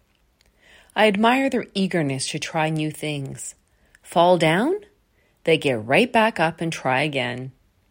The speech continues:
Babies are new life. New life represents pure potential. We hold this pure potential from birth.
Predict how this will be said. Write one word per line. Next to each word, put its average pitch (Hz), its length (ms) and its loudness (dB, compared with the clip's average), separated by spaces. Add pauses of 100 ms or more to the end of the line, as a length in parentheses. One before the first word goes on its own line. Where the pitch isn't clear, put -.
(1300)
Babies 285 460 4
are 185 80 6
new 170 260 2
life. 113 580 -6 (520)
New 226 260 4
life 180 520 2 (120)
represents 160 720 -2
pure 226 260 -2
potential. 127 800 -6 (760)
We 202 140 0
hold 240 400 6
this 196 160 0
pure 208 300 -4
potential 156 560 -6
from 147 180 -6
birth. 120 420 -10